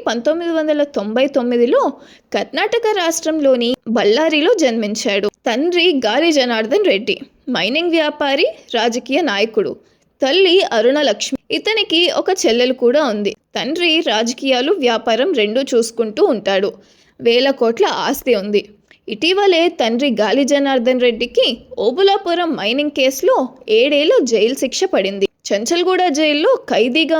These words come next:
ఉన్న గాలి జనార్దన్ రెడ్డి బెయిల్పై ఇటీవలే విడుదలయ్యాడు. కిరీటి రెడ్డికి ఒక సోదరి ఉంది, ఆమెకి వివాహం అయింది. ఇతను తన తండ్రిలాగా రాజకీయం,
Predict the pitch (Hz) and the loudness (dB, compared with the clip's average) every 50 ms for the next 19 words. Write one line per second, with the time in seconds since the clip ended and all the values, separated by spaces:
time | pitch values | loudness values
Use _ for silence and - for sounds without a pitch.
0 | 302 294 294 294 277 269 262 - 202 190 214 247 294 269 277 277 269 269 262 254 | 0 -2 -2 -2 -2 -2 -2 -2 -2 -2 0 0 0 0 0 0 0 0 -2 -2
1 | 226 220 247 240 233 233 226 220 233 427 466 330 - - - - _ _ _ - | 0 -2 -2 0 0 0 0 2 2 2 0 0 -4 -10 -18 -20 _ _ _ -6
2 | 196 202 202 240 330 381 359 - - 285 294 311 285 - - 220 - 262 269 247 | -2 0 0 2 4 2 2 2 0 0 0 0 0 -2 -8 -6 -4 -2 -2 0
3 | 247 262 359 466 381 262 220 226 214 247 240 233 226 208 202 196 196 202 202 190 | 0 2 2 2 4 2 2 2 2 0 0 2 2 2 2 2 2 0 0 -2
4 | _ _ - - 226 226 269 320 339 392 392 392 370 359 311 277 311 294 - 294 | _ _ -2 -2 0 0 0 -2 0 0 0 2 0 0 0 -2 -4 -4 -2 -2
5 | 311 - - - 359 - - - 254 214 233 220 247 247 262 254 220 202 190 196 | 0 0 0 0 -2 -2 0 2 2 2 4 2 2 2 2 0 -2 -2 -2 -2
6 | - _ _ _ - 330 339 330 330 - 294 302 262 226 214 208 233 233 262 262 | -4 _ _ _ -6 -4 -4 -4 -2 -2 -2 0 2 2 2 2 2 0 0 0
7 | 269 233 208 196 202 202 214 214 - _ _ _ - - 339 - 403 440 427 392 | -2 -2 -2 -6 -4 -2 -2 -2 -2 _ _ _ -6 -6 -4 -2 -2 -2 -2 -2
8 | 339 349 359 302 - _ - - 302 294 294 285 285 - 202 196 240 254 311 311 | -2 -2 -4 -6 -10 _ -4 -2 0 0 0 0 0 -2 -2 -2 0 0 0 0
9 | 311 294 285 277 508 539 440 - 220 - _ - - 214 175 202 233 262 311 - | 0 0 0 0 0 0 0 -2 -4 -8 _ -6 -4 -4 -2 -2 -2 -2 -4 -2
10 | 302 285 269 277 | 0 2 2 2